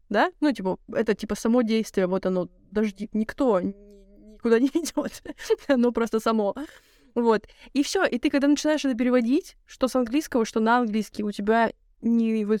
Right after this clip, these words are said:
вообще ничего не, не, не, не стыкуется, потому что такой, он должен куда-то идти, <laughs> где глагол. Почему там, не почему rain — это глагол?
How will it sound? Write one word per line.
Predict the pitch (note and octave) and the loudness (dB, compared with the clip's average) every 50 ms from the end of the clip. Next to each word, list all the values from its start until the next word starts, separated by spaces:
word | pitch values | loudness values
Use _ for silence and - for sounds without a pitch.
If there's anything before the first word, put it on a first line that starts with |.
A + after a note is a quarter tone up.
| - - | -2 -4
вообще | - A3 - - A#3+ | -6 -6 -4 -2 0
ничего | A3+ A3 A3 - - G#3+ G#3+ | 0 0 -2 -2 -2 -2 0
не, | G#3+ G#3+ G#3 G#3 G#3 G#3 G3+ G#3 G#3 | 0 0 0 0 0 0 0 0 0
не, | G#3 G#3 G#3 G#3 G#3 | 0 0 0 0 0
не, | G#3 G#3 G#3 G#3 | 0 0 0 -2
не | G#3 G#3 G#3+ | -2 -2 -2
стыкуется, | - - - A3 - A#3 D#4 F4+ C#4 - - | -4 -4 -6 -4 0 2 2 2 2 0 -4
потому | G3 G#3 G#3+ G#3+ | -6 -4 -2 -2
что | G#3 - - | -4 -4 -6
такой, | - A3 - G#3+ G#3 - - _ _ _ _ _ _ | -6 -4 -2 -2 -2 -4 -6 _ _ _ _ _ _
он | - C#4 C4+ | 2 2 4
должен | A#3 C4+ B3+ A#3+ A#3+ | 4 4 2 2 0
куда-то | B3 A3+ G#3+ - A#3 | 0 0 0 0 -2
идти, | A3+ A3 - _ - C#4 C4 A#3 G#3+ - - | -2 -4 -6 _ 0 0 2 2 0 -2 -4
<laughs> | D#4+ C#4 | -2 0
где | D4 C#4+ B3 A3 - - C4+ | 2 0 0 0 0 0 0
глагол. | A#3+ B3 A#3 A#3 A#3 A3+ A3 A3+ A3 - - - - - - - | 2 2 0 2 2 0 0 -2 -4 -8 -12 -20 -20 -20 -6 -4
Почему | A#3+ A3 - A#3 A#3 C4 C4+ | -4 -2 0 0 0 0 2
там, | A#3+ A3 A3 - | 2 0 0 0
не | - A#3 A3 A3 | 0 0 0 0
почему | G#3+ A#3 A3 - B3+ B3+ B3+ A#3 A3 | 0 -4 -4 -2 -2 0 2 2 2
rain — | G#3+ G#3+ G#3+ G#3+ A3 | 2 2 2 2 2
это | G#3 G#3 G#3+ | 0 0 -2
глагол? | G#3 G#3+ A3 G#3+ G#3+ G#3 F#3+ F#3 F#3 | 0 0 0 0 0 0 0 0 -2